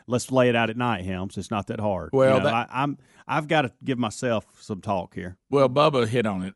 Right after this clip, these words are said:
Speaker 2: I think even if we had the best efforts, when that clock goes off and you're scrambling around, I've actually laid things out before, certainly not because I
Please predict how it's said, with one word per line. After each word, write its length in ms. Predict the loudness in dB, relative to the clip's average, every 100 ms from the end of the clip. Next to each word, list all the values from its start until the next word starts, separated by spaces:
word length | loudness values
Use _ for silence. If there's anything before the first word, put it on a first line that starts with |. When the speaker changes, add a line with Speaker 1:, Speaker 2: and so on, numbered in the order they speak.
| -2
Speaker 2:
I 120 | -2
think 380 | 0 -4 -4 -10 _
even 260 | -6 -2 -2
if 80 | -2
we 140 | -4
had 180 | -2 -4
the 80 | -4
best 300 | -6 -8 -6
efforts, 540 | -6 -4 -10 -12 -16 -8
when 180 | -2 0
that 180 | 0 0
clock 300 | 0 0 0
goes 240 | -4 -4
off 320 | -4 -4 -6 -12 -4
and 160 | 0
you're 100 | 0
scrambling 540 | -2 -4 -2 0 0 0
around, 500 | 0 0 0 -2 -4 _ 0
I've 180 | 2 2
actually 560 | 0 -4 -6 -4 -6 -6
laid 320 | 0 0 0
things 280 | -2 -2 0
out 240 | -2 -2 -4
before, 520 | -4 -2 0 0 -2 -10
certainly 360 | -2 -2 0 -2
not 260 | -2 -2
because 340 | -8 -8 -6 -4
I 220 | -6 -8